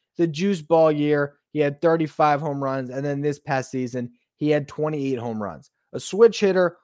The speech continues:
with some pop. You look at his weighted runs created plus, which again is W R C plus, and it measures league hitters based on an average of a hundred.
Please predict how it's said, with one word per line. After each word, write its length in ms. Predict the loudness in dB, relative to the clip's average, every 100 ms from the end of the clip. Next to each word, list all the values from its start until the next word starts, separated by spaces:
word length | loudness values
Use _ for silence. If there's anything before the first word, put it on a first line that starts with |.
| _
with 240 | -2 -2 -2
some 280 | -8 -10 -10
pop. 400 | -2 0 2 -2 _ _ -6
You 160 | -2
look 240 | 2 0 0
at 200 | -4 -4
his 200 | -4 -6
weighted 360 | -6 0 2 2
runs 260 | 0 -2
created 400 | -4 -2 0 -2
plus, 320 | -2 -2 -2 -6 _ _ -8
which 180 | -6
again 500 | -8 -4 0 0 0 -6
is 280 | -6 -6 -2
W 340 | 0 2 4
R 140 | 6 4
C 180 | 0 -6
plus, 320 | -2 -4 -4
and 160 | -6
it 60 | -6
measures 480 | -6 -4 -4 -6 -4
league 220 | -6 -4
hitters 280 | -2 -4 -6 _ _ -4
based 260 | -2 0
on 80 | -2
an 80 | -2
average 380 | -4 -2 -2 -2
of 80 | -4
a 40 |
hundred. 440 | -4 -2 0 -2